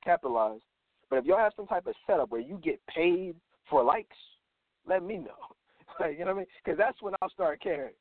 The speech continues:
Like, if y'all, if money starts trickling into my bank account based on how many likes something gets, I'm all for that. Y'all might not,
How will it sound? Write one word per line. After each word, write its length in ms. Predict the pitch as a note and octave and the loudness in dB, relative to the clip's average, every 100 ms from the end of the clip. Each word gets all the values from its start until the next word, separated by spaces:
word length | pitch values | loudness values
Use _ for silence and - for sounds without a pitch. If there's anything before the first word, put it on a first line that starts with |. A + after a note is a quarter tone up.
| _ - | _ -2
Like, 160 | D#3 D3+ | 0 0
if 100 | C#3 | 0
y'all, 240 | F#3+ B3 - G#3 | 2 0 -2 -10
if 120 | E3 | -10
money 360 | D3 F3 A#3+ B3 | -6 -6 -6 -10
starts 300 | - G3 F#3 - - | -8 -6 -6 -8 -4
trickling 400 | A3 G3+ F#3 F#3 | -4 -2 -4 -4
into 220 | F3 F3+ | -6 -2
my 220 | E3 D3 | 2 2
bank 300 | C3+ E3+ C#3+ | 2 -2 -2
account 360 | A2 G#2 G2+ - _ _ _ - | -8 -8 -10 -12 _ _ _ 0
based 240 | E3+ F3 - | 0 0 -2
on 180 | E3 C#3+ | -2 0
how 380 | C3+ D#3+ E3 D#3 | 4 4 4 0
many 260 | D#3 E3 | -6 -8
likes 340 | B2 C3 E3+ - | -2 -2 -2 -4
something 380 | F3+ E3+ F3 E3+ | -4 -4 -4 -6
gets, 220 | E3+ F3+ _ _ _ _ - | -4 -4 _ _ _ _ -2
I'm 200 | D3+ E3 | 2 2
all 260 | D#3+ D3+ D3 - | 2 2 0 -2
for 140 | C3+ | -2
that. 240 | B2+ D#3 C#3+ | 0 -2 0
Y'all 180 | D#3+ F3+ | 0 2
might 200 | E3+ D#3+ | 0 0
not, 220 | D#3+ | -2